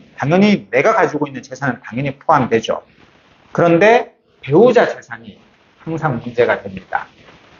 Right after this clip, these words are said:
이 배우자 재산은 예전에는 무조건 이분의 일을 개인회생 신청인의 재산으로 봤어요. 하지만 이 서울회생법원 같은 경우는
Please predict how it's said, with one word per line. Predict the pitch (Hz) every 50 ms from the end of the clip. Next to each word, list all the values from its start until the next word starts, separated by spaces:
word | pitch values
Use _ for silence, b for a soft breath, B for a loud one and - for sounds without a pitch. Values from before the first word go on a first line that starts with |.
| _ _ _ _ _ _ -
이 | 185 185 185 - -
배우자 | - 147 156 190 254 262 269 226
재산은 | - - 131 120 - 135 127 135 156 170 147 117 90 - _ _ _ _ _ _ _ _ _ _ _ _ _ _ _ _ _ - - _ _ _ -
예전에는 | 120 131 170 180 247 254 247 214 180 - -
무조건 | - - 160 165 - - 190 220 240 254 - - _ _ _ _ _ _ _ _ _ _ _ _ _ -
이분의 | 110 131 147 180 202 185 160 - -
일을 | 190 170 185 - 90 - - _ _ _ _ _ _ _ _ _ _ _ _ _ _ _ _ _ _ _ _ _ _ _ _ _ _ _ _ _ _ _ _ - -
개인회생 | - - 156 170 180 170 165 - 156
신청인의 | 143 - 202 202 - 196 165 143 143 147 139
재산으로 | - 135 123 - 135 123 127 135 131 -
봤어요. | - - - - - 98 87 80 - - _ _ _ _ _ _ _ _ _ _ _ _ -
하지만 | - 220 - 190 160 156 165 151 123 - - _ _ _ _ _ _ _ _ _ _ _ _ _ _ -
이 | -
서울회생법원 | - - - 202 202 196 170 190 196 196 208 196 180 196 190 196 -
같은 | 165 - - 143 135
경우는 | 127 123 123 123 131 147 180 202 220 226